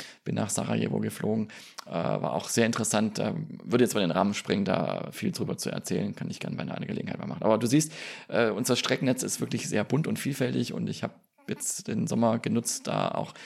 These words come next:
einiges Neues davon kennenzulernen und das, ähm, sehr genossen und Spaß gemacht. Und abschließend vielleicht noch, und das ist dann eigentlich so quasi mein <laughs> zweitschönstes Ferienerlebnis gewesen,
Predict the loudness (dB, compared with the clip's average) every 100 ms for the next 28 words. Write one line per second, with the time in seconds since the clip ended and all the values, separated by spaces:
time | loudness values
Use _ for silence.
0 | -14 -12 -2 2 2 4 2 2 0 -2
1 | -2 0 0 0 0 0 0 -2 -2 -4
2 | -4 -2 -2 -2 -2 -2 -4 -8 -14 -18
3 | -18 -18 -10 -8 -6 -6 -6 -6 -6 -6
4 | -10 -16 _ -20 -20 -20 _ _ _ 0
5 | 2 2 -2 0 2 6 6 6 4 4
6 | 4 4 2 2 2 2 0 0 0 -2
7 | -4 -4 -2 -2 0 0 2 -2 2 2
8 | 6 4 4 0 2 4 6 6 4 2
9 | 0 0 2 4 4